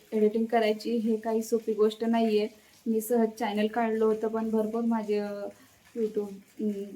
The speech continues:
YouTube-वर, अ, हे सबस्क्रायबर भरपूर झाले. मला छान वाटते. आणि, अ, कंटिन्यू व्हिडिओ टाकत राहायचे, पण मी कंटिन्यू काही असो, व्हिडिओ बनवलेले असो किंवा, अ,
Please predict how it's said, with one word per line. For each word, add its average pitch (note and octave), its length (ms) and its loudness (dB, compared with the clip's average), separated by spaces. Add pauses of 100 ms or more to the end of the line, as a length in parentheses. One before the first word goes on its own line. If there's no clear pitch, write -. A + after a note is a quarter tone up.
(160)
YouTube-वर, G#3+ 500 0
अ, G3 280 -2
हे G#3 480 0
सबस्क्रायबर G#3 600 0
भरपूर G#3+ 360 0
झाले. G#3 340 0 (720)
मला G#3 300 -2
छान B3 140 -2
वाटते. G#3+ 460 -2 (960)
आणि, A3+ 420 4
अ, A#3 100 4 (460)
कंटिन्यू D4+ 420 8
व्हिडिओ A#3 240 8
टाकत G#3 340 -2
राहायचे, F#3+ 260 -2
पण G3+ 180 -10
मी G#3 120 -6
कंटिन्यू A3+ 540 2 (1300)
काही C4 200 2
असो, A#3 500 0
व्हिडिओ G#3+ 320 2
बनवलेले G#3+ 520 0
असो G#3+ 440 -2 (440)
किंवा, G#3+ 200 0
अ, G3 340 -6